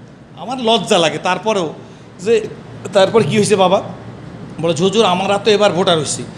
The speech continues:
আমরা এই দেশে বহু রাজনীতি দল দেখছি, নাম বললাম না, এই দল দেখছি, সেই দল দেখছি, এই দল দেখছি। আসলে বলেন, আপনারা বলেন, যে যত দল আসছে, আসলে মৌলিক বিষয়ের, বেসিক জিনিসের কোনো পরিবর্তন হইছে?" আমরা তো সুযোগে নাছি।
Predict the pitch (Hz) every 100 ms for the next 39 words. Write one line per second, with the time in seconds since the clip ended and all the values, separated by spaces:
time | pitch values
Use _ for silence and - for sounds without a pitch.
0 | - - 151 180 170 185 - 208 160 190
1 | 208 185 170 170 180 175 151 143 196 226
2 | 220 170 139 123 120 - - - - 185
3 | 180 170 170 - 190 - 175 175 160 160
4 | - 175 165 165 156 147 - 135 - -
5 | - 170 247 202 165 175 - - - -
6 | 170 - 220 160 151 143 127 175 185 180
7 | 143 170 175 185 135 165 170 156 151 -
8 | - 131 - - - 143 - 220 190 165
9 | 185 269 302 311 320 208 233 - 208 175
10 | 135 - - - - 156 127 285 - 359
11 | 247 277 254 - 202 277 302 311 311 339
12 | - 339 294 143 117 - - - - -
13 | - - - 208 262 277 269 262 240 220
14 | 185 - 147